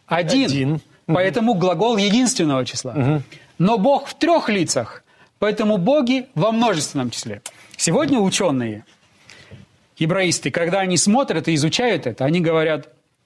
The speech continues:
Speaker 1: что мы имеем здесь дело с множественным окончанием, указывающим на могущество.
Speaker 2: Мгм.
Speaker 1: Так называемый plural of majesty.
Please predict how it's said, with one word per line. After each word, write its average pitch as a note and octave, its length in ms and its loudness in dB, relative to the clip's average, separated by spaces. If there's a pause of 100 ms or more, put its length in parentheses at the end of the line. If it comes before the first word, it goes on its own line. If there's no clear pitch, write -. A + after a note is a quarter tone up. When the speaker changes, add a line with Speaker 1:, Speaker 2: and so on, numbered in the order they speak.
(380)
Speaker 1:
что - 220 -2
мы A3 280 2
имеем F#3 400 0
здесь C#3 280 0
дело F3+ 420 0 (340)
с - 180 -2
множественным G#3 840 0
окончанием, G#3 840 -2 (420)
указывающим E3+ 1000 -2
на D#3+ 280 0
могущество. C#3 1040 -2 (400)
Speaker 2:
Мгм. C#3 400 0 (240)
Speaker 1:
Так C#3 140 -2
называемый E3+ 520 0 (180)
plural A3+ 540 2
of F3 180 2
majesty. D#3 640 -2